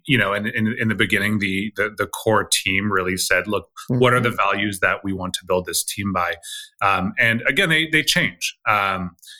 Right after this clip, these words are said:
Speaker 1: you know, there, there are things that are, are, are difficult to keep as we grow, um,
Speaker 2: Mm-hmm.
Speaker 1: but the core values have never changed,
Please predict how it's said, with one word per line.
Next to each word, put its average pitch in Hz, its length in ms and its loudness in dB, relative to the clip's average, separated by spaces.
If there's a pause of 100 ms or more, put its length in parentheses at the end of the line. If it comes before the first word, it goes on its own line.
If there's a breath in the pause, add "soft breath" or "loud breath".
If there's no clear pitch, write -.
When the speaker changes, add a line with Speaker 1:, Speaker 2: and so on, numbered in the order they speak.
(100)
Speaker 1:
you 107 60 0
know, 101 120 4
there, 107 220 2
there 113 140 4
are 113 40 2
things 117 360 0
that 101 220 0 (600)
are, 107 420 2
are, 104 400 0
are 104 280 0 (840)
difficult 127 680 0 (140)
to 104 440 0 (400 soft breath)
keep 120 380 2
as 98 240 0
we 95 160 -4
grow, 104 680 0 (360 loud breath)
um, 107 80 4
Speaker 2:
Mm-hmm. 98 580 0
Speaker 1:
but 117 200 2
the 117 100 2
core 117 220 2
values 98 440 0
have 90 100 -4
never 87 220 -4
changed, - 440 -8